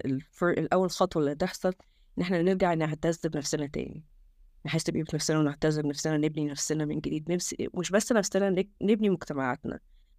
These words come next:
أهالينا، صحابنا. نتلم حوالين فكرة إن إحنا، إحنا كويسين جدا. ويعني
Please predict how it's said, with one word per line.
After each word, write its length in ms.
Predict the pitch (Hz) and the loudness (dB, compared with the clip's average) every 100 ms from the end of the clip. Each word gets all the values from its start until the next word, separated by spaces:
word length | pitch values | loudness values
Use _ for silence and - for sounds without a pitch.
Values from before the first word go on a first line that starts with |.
| - | -4
أهالينا، 560 | 165 151 156 156 143 | 0 0 2 2 0
صحابنا. 600 | 156 - - 156 147 - - _ - _ _ _ _ | -2 -8 -2 -2 0 -4 -6 _ -20 _ _ _ _
نتلم 480 | 165 160 180 196 220 | -8 -2 4 6 6
حوالين 840 | 190 170 156 156 156 175 208 214 - - | 4 2 2 2 2 2 2 2 -2 0
فكرة 420 | 214 208 202 185 | 0 2 0 2
إن 140 | 165 | 0
إحنا، 420 | 170 - 220 226 233 _ | 0 4 4 4 0 _
إحنا 400 | 196 196 202 196 202 - - - | -2 4 4 4 0 -12 -20 -4
كويسين 420 | 170 156 170 160 | 0 2 2 0
جدا. 240 | - - - - - - - - - - - - | -2 -6 -14 -16 -20 -20 -20 -20 -20 -20 -8 0
ويعني 680 | 147 151 147 151 151 147 | 4 6 6 4 4 2